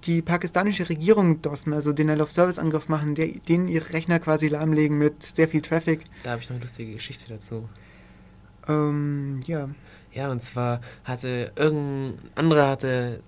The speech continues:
Speaker 2: diesen Yaha und der installiert irgendeinen Bildschirmschoner und macht ein bisschen Zeug und der Besitzer des Rechners hat sich furchtbar drüber aufgeregt, dass er einen Wurm geschrieben hat,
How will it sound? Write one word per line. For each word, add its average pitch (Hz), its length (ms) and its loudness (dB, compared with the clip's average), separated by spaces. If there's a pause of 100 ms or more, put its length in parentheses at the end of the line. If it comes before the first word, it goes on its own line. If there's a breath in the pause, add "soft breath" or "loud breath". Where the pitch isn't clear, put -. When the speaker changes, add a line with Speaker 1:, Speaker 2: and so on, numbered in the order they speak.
Speaker 2:
diesen 127 200 0
Yaha 131 460 0
und 139 100 -4
der 123 140 -4
installiert 120 300 -6
irgendeinen 120 240 -4
Bildschirmschoner 156 840 0
und 123 240 -4 (320 loud breath)
macht 131 200 -6
ein 131 40 -6
bisschen 127 180 -6
Zeug 139 280 -2
und 123 160 -6
der 120 180 0
Besitzer 123 300 -6
des 131 120 -10
Rechners 135 220 -6
hat 131 100 -12
sich 127 120 -12
furchtbar 180 300 -6
drüber 131 240 0
aufgeregt, 139 440 -4
dass 123 160 -8
er 120 180 -2
einen 117 200 -4
Wurm 165 180 2
geschrieben 135 400 -4
hat, 139 160 -4